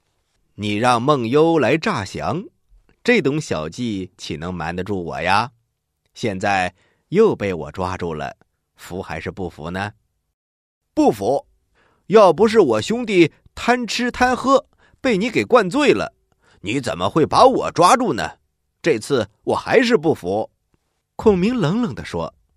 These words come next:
：“这是第三次捉住你了，怎么还不服啊？”孟获低头不语。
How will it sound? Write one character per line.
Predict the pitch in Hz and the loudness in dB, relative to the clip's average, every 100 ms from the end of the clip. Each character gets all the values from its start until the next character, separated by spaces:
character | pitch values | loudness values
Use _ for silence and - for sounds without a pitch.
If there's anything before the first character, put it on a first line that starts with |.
| _ _ _ _ _ - | _ _ _ _ _ -10
：“这 | 90 | -8
是 | 90 85 | -6 -10
第 | 80 147 101 | -6 -4 -4
三 | - 165 226 | 0 0 0
次 | - 143 | -6 -8
捉 | 92 92 | -6 -6
住 | 90 87 | -6 -6
你 | 82 | -8
了， | 60 64 - _ _ _ _ _ _ _ | -10 -14 -14 _ _ _ _ _ _ _
怎 | - 71 | -16 -14
么 | 71 | -14
还 | - 71 80 | -12 -10 -8
不 | 90 | -8
服 | 80 73 78 | -8 -10 -4
啊？” | 87 90 - _ _ _ _ _ _ _ _ | -2 -2 -6 _ _ _ _ _ _ _ _
孟 | 247 269 220 | -2 -2 -2
获 | - 214 | 0 -2
低 | - 254 | -2 -4
头 | 160 185 | -2 -2
不 | 254 | -4
语。 | 180 69 67 | -6 -6 -10